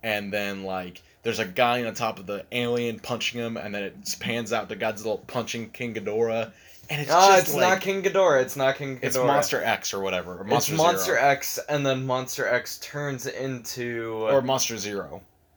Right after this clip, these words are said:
Speaker 1: Not Monster
Speaker 2: No, no,
Speaker 1: X.
Speaker 2: it's, oh, Monster Zero. I don't remember what they call it, but it turns into Kaiser Ghidorah,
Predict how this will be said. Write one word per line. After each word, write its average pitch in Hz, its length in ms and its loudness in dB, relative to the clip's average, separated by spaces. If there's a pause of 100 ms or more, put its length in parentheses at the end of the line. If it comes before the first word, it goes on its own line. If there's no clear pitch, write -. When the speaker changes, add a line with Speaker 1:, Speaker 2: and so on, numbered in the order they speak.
(420)
Speaker 1:
Not 110 180 -6
Monster 143 200 0
Speaker 2:
No, 143 80 0
no, 135 100 2
Speaker 1:
X. - 160 -2
Speaker 2:
it's, - 300 -8 (360)
oh, 113 240 -8
Monster 113 380 -10
Zero. 110 180 -6
I 117 140 0
don't 117 180 -2
remember 107 460 -4
what 101 120 -8
they 101 100 -8
call 101 200 -2
it, - 220 -10
but 113 160 0
it 107 160 -8
turns 113 300 -12
into 107 260 -10
Kaiser 120 560 -2
Ghidorah, 95 480 -4